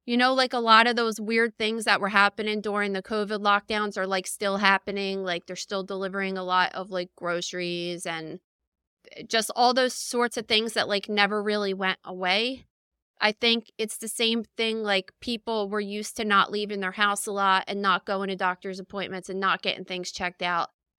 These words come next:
And now you kinda have to re-educate the public all over again. On top of that, it seems like it's happening more in, like, Black and brown communities, um, in areas where there's poverty and people don't have things like a car to get to doctor's appointments.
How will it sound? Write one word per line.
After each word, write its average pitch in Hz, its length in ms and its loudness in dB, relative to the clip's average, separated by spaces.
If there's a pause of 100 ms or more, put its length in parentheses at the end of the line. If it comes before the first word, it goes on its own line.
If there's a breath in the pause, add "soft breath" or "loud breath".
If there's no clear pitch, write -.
And 202 160 -2
now 202 340 6
you 202 220 -8
kinda 196 340 2
have 190 320 2
to 190 140 -4
re-educate 196 880 -4
the 190 80 -8
public 185 720 -6 (440)
all 190 220 2
over 190 320 0
again. 175 460 -6 (600)
On 208 140 2
top 202 320 4
of 220 80 -4
that, 208 320 6
it 196 100 -6
seems 208 380 -4
like 196 180 -2
it's 196 140 -8
happening 196 480 -2
more 196 240 -4
in, 190 120 -4
like, 185 220 -4
Black 185 320 -2
and 185 100 -8
brown 220 280 -2
communities, 214 840 -6 (440)
um, 185 400 0
in 185 280 -4
areas 196 400 -2
where 202 120 -4
there's 185 180 -4
poverty 202 560 0
and 190 100 -2
people 202 300 -8
don't 196 300 -8
have 196 240 0
things 202 280 -4
like 190 140 -4
a 180 60 -12
car 190 400 2
to 202 120 -12
get 185 220 -6
to 196 80 -10
doctor's 190 460 -2
appointments. 202 720 -6